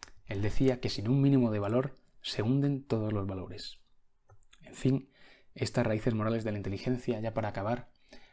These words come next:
nos recuerdan la significación decisiva, perdón, de la filosofía orteguiana. Marías no consideró su propia labor intelectual más que como el desarrollo natural del pensamiento orteguiano, la aportación para la filosofía primera,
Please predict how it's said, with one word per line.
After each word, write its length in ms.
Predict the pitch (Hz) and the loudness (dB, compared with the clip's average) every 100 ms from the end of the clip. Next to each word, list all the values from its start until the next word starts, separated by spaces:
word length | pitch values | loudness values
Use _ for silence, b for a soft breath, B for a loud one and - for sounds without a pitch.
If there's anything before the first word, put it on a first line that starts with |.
| - | -2
nos 120 | 113 | 0
recuerdan 420 | 104 127 143 147 | 2 2 2 2
la 80 | 139 | 0
significación 680 | 131 120 110 117 101 - 131 | 0 -2 -2 -4 -4 0 0
decisiva, 1000 | 123 - - - - - - 131 113 104 b b - | 0 -4 -8 -12 -20 -12 0 2 2 -4 b b -8
perdón, 400 | 110 113 120 - | -2 0 -2 -2
de 80 | 123 | -4
la 80 | 110 | -2
filosofía 460 | - 117 104 - 101 | 0 -2 -2 -4 -4
orteguiana. 560 | 98 104 110 95 - - - - - b b b b - | -4 -4 -2 -4 -10 -18 -20 -20 -20 b b b b -4
Marías 380 | 107 107 117 123 | 0 2 0 2
no 160 | 120 120 | 2 2
consideró 440 | 120 - 107 117 | 0 0 2 2
su 140 | - | 0
propia 240 | - 110 110 | -2 0 -2
labor 220 | 104 104 | -2 -4
intelectual 640 | 104 101 98 107 107 123 123 B | -4 -6 -4 -2 0 0 -4 B
más 220 | - 104 - | -6 -4 -4
que 240 | - 104 | -6 -4
como 220 | 107 104 | -4 -4
el 60 | 101 | -4
desarrollo 460 | 98 110 127 135 | -4 0 2 2
natural 480 | 113 107 107 123 131 - | 0 -2 2 2 2 0
del 160 | 104 | -4
pensamiento 480 | 104 - 101 101 101 | -4 -8 -6 -6 -6
orteguiano, 500 | - 101 110 107 131 - B B B B B B - | -8 -6 -4 -6 -8 -14 B B B B B B -2
la 120 | 113 | 0
aportación 520 | 104 110 104 - 170 | 2 2 2 4 4
para 240 | 175 - 120 | 2 0 0
la 80 | 113 | 0
filosofía 560 | 113 107 107 139 131 | 0 0 0 2 2
primera, 400 | 113 110 123 127 | 2 2 0 -2